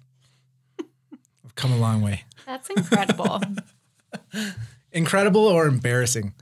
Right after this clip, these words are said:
Speaker 1: That's part of Madison's origin story. We'll get there.
Speaker 2: Oh, man. Um, what's next? What's really on the agenda?
Speaker 1: What's
Speaker 2: Actually,
Speaker 1: really
Speaker 2: okay, wait. I have one more thing
Speaker 1: Yeah.
Speaker 2: to say about,
Speaker 1: Please.
Speaker 2: 'cause most of my embarrassing moments have had, happened in Doctor Hanley's class.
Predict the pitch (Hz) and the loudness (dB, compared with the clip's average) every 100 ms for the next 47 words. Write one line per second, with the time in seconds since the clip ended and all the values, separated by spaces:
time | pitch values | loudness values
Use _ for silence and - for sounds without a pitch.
0 | _ _ _ _ _ 165 - 175 143 127 | _ _ _ _ _ -8 0 2 4 4
1 | 113 104 110 104 101 92 98 - 104 107 | 2 -2 -2 -2 -4 -4 -8 -8 -6 -6
2 | 107 - - - _ _ _ _ _ _ | -8 -10 -14 -16 _ _ _ _ _ _
3 | _ _ _ _ _ _ _ - 196 185 | _ _ _ _ _ _ _ -10 -6 -4
4 | 175 170 190 190 180 - - - _ _ | -6 -6 -6 -6 -8 -6 -8 -10 _ _
5 | _ _ _ _ _ - 208 202 185 180 | _ _ _ _ _ -6 -2 -2 -2 -4
6 | 170 _ _ 208 226 - 196 185 - - | -6 _ _ -14 -10 -4 -4 -6 -8 -10
7 | - 214 - 180 190 175 104 101 107 - | -8 -6 -4 -2 -2 -4 -6 -6 -8 -8
8 | - 107 - - 220 - 151 160 - 247 | -10 -10 -10 -4 -2 2 4 4 4 2
9 | - _ _ - 208 180 - - 202 196 | -6 _ _ -10 -6 -4 -4 -2 -4 -2
10 | 170 156 160 - 139 101 - 156 - - | -4 -2 -2 0 2 0 -4 -4 -4 -6
11 | - - - 139 214 202 196 196 240 220 | -8 -16 -4 0 0 0 -2 -2 -2 -2
12 | 196 175 175 185 180 165 170 170 180 175 | -2 -2 -4 -4 -4 -4 -6 -6 -6 -6
13 | 170 - - 180 175 180 190 165 156 - | -6 -12 -8 -6 -4 -4 -2 -2 -4 -6
14 | 180 - 190 208 - 226 247 - - - | -10 -6 -6 -6 -8 -8 -8 -4 -4 -6